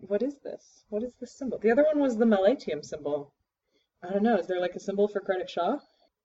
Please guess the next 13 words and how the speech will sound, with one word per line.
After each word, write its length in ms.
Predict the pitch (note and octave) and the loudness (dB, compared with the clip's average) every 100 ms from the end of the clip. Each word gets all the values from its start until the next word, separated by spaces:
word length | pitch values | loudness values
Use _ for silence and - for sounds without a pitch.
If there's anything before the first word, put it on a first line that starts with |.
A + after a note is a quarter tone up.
| _ | _
It's 100 | - | -10
got, 140 | - A#3 | -4 -2
like, 160 | A3 _ - | -4 _ -2
three 460 | A3 A#3+ B3 B3 A3 | 0 2 0 -2 -4
spheres 800 | - - A#3+ A#3 F3 D#3+ D#3 - - | -10 -10 0 2 2 0 -6 -12 -8
and 320 | E3+ E3 - | -6 -6 -8
a 120 | F3+ | -18
frickin' 840 | - _ G#3 G#3 G#3 G3 F#3+ G3+ | -20 _ -10 -6 -6 -6 -8 -12
baj-, 320 | G3+ F3+ F#3 _ - | -12 -12 -16 _ -6
gajillion 680 | F#3+ - F3+ F#3+ G3 F#3 F3 E3 D#3+ _ _ _ - | -6 -4 -4 -2 -2 -4 -12 -14 -18 _ _ _ -12
million 420 | F3 E3+ E3 D#3+ | -8 -8 -8 -12
spikes. 400 | E3+ - _ _ _ _ _ _ _ _ - | -14 -16 _ _ _ _ _ _ _ _ -18
Interesting. 560 | C4 B3+ - - - | -14 -14 -16 -20 -20